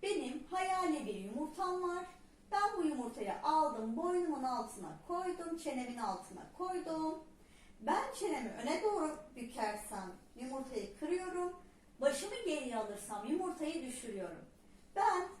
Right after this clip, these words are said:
ne yumurtayı kıracağım, ne yumurtayı düşüreceğim. Her zaman buradaki mesafeyi koruyarak yumurtayı sağlam bir şekilde taşıyacağım.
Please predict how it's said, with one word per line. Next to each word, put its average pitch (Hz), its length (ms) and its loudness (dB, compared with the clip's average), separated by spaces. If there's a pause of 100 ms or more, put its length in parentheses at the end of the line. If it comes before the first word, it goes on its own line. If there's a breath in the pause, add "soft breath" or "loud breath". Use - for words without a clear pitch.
(220)
ne 349 180 2
yumurtayı 415 560 0
kıracağım, 403 540 4 (320)
ne 370 160 2
yumurtayı 294 560 0
düşüreceğim. 202 600 -6 (380 loud breath)
Her 427 360 4
zaman 269 560 4
buradaki 330 380 2
mesafeyi 311 800 2
koruyarak 381 680 4 (380 loud breath)
yumurtayı 320 680 2 (100)
sağlam 359 500 2
bir 254 120 -4
şekilde 214 560 -6
taşıyacağım. 175 800 -6